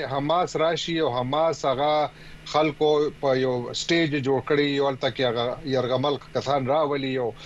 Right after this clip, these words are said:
خلکو ته یې وښایي، او هغوی ته سرټیفیکیټس ورکړي، کله ورته څه تحفې هم ورکړي، بیا هغې نه پس هغوی خوشي کړلی شي. یو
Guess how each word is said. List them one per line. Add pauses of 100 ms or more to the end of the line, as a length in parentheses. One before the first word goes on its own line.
(360)
خلکو
ته
یې
وښایي،
او
هغوی
ته
سرټیفیکیټس
ورکړي، (640)
کله
ورته
څه (320)
تحفې
هم
ورکړي، (420)
بیا
هغې
نه
پس
هغوی
خوشي
کړلی
شي. (380)
یو